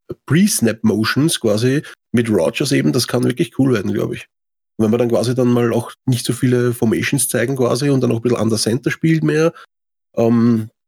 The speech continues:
ich glaub, das kann dann relativ cool werden für, für Aaron Jones, Jamal Williams, für,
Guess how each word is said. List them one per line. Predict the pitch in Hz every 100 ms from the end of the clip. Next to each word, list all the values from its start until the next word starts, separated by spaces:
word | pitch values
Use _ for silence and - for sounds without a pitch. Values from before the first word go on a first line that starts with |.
| _ _ _ _ _ _ -
ich | 110
glaub, | - 107 -
das | 135
kann | - 127
dann | 127
relativ | 117 127 135 -
cool | 135 127
werden | 107 104
für, | 104 117 113 107
für | - 117 107 107
Aaron | 107 113 113
Jones, | 120 110 120 117
Jamal | 123 113 110
Williams, | 110 117 113 117 113 -
für, | - 117 110 110